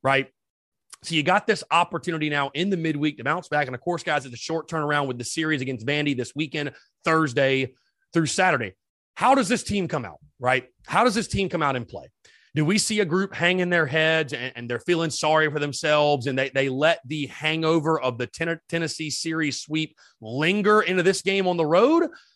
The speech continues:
Um, or do they take this game seriously and understand the, the magnitude, I think you could say, of this matchup? Because if you think things are bad right now, you go and lose the Citadel. Go ahead and lose a midweek game.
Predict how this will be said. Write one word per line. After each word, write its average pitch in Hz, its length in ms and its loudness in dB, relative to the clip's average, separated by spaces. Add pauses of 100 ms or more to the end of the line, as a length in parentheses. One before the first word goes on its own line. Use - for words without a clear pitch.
Um, 143 300 -2
or 190 140 2
do 190 80 0
they 190 100 -2
take 220 280 -2
this 196 180 -2
game 185 240 -4
seriously 226 640 0
and 139 80 -2
understand 185 540 0
the, 170 260 -6
the 160 160 -6
magnitude, 160 640 0
I 131 80 4
think 139 200 -4
you 127 80 -12
could 131 100 -10
say, 139 80 0
of 127 80 2
this 123 140 -4
matchup? 135 220 -2
Because 131 200 -6
if 131 100 -10
you 302 120 0
think 320 240 -2
things 208 220 0
are 139 40 2
bad 131 340 2
right 104 300 -6
now, 131 400 2 (540)
you 269 260 4
go 254 260 4
and 208 100 0
lose 190 400 0
the 127 100 -10
Citadel. 101 440 -8 (560)
Go 302 180 6
ahead 302 180 6
and 262 100 2
lose 240 280 6
a 202 60 2
midweek 160 460 0
game. 104 240 -10